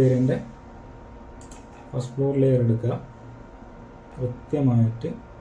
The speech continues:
മാച്ച് ചെയ്ത് കൊടുക്കുക. ഓക്കെ, ഇവിടെ ഇത്ര ഏരിയ ബാൽക്കണി വരുന്നുണ്ട് ട്ടോ, വലിയ ബാൽക്കണിയാണ്. അപ്പോൾ ബാൽക്കണീൻ്റെ ഏരിയ നമ്മൾ മൈനസ് ചെയ്യേണ്ടത് ഹാഫ് ഡിഡക്ഷനിൽ,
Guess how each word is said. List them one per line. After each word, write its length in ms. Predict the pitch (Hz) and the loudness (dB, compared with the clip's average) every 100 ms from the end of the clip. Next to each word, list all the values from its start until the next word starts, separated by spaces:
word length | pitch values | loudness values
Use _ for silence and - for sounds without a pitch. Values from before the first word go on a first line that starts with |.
| - - - - - - - - - - - - - - - | -18 -18 -16 -16 -16 -16 -16 -16 -16 -16 -16 -16 -18 -14 -6
മാച്ച് 200 | 120 113 | -4 0
ചെയ്ത് 140 | 117 107 | 0 0
കൊടുക്കുക. 260 | - - - - - - - - - - - - - - - | -4 -8 -14 -18 -14 -12 -10 -10 -12 -14 -16 -16 -16 -16 -10
ഓക്കെ, 160 | 131 123 117 - - - 147 | -6 -4 -6 -10 -16 -14 -6
ഇവിടെ 220 | 143 143 135 | 0 0 0
ഇത്ര 200 | - - 170 160 | -2 2 4 6
ഏരിയ 160 | 143 151 135 | 6 4 2
ബാൽക്കണി 380 | 117 117 127 131 | 0 0 2 4
വരുന്നുണ്ട് 340 | 117 117 110 113 | 4 2 2 -4
ട്ടോ, 80 | 110 - - - 123 | -8 -10 -16 -10 -2
വലിയ 260 | 117 117 135 | 2 2 4
ബാൽക്കണിയാണ്. 520 | 117 113 127 120 113 - - - - - - - - - - | 2 2 0 0 0 -2 -10 -14 -16 -16 -16 -16 -14 -14 -10
അപ്പോൾ 200 | 131 139 - - - | -4 -4 -4 -8 -4
ബാൽക്കണീൻ്റെ 680 | 131 123 120 131 127 123 - - - 131 | 0 0 0 4 6 6 2 -4 -4 0
ഏരിയ 200 | 123 123 123 | 2 2 2
നമ്മൾ 180 | 120 123 120 | 2 2 2
മൈനസ് 340 | 113 113 - | 4 2 0
ചെയ്യേണ്ടത് 440 | 120 117 113 110 - - - - - - - - - - - - - - - - | 0 2 2 -2 -6 -10 -16 -18 -16 -16 -16 -14 -14 -12 -10 -10 -10 -12 -12 -6
ഹാഫ് 340 | 131 135 160 - | 0 0 0 2
ഡിഡക്ഷനിൽ, 540 | 139 120 117 120 107 | 4 4 2 -2 -2